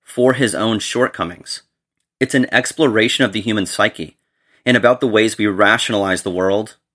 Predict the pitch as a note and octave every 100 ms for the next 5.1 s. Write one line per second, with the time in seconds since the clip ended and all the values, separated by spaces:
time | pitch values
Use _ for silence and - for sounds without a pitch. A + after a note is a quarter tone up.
0 | _ _ G#2 G2 G#2+ A2+ - - F2+ -
1 | F2+ E2+ - _ _ _ _ _ _ A#2+
2 | B2+ D#3 D3 B2+ A#2+ A#2+ - G#2+ G2 G2
3 | F#2+ - - G#2 G#2+ G#2+ - G#2+ - G#2
4 | G#2 - A2 - G#2 G2 - A2 A2 -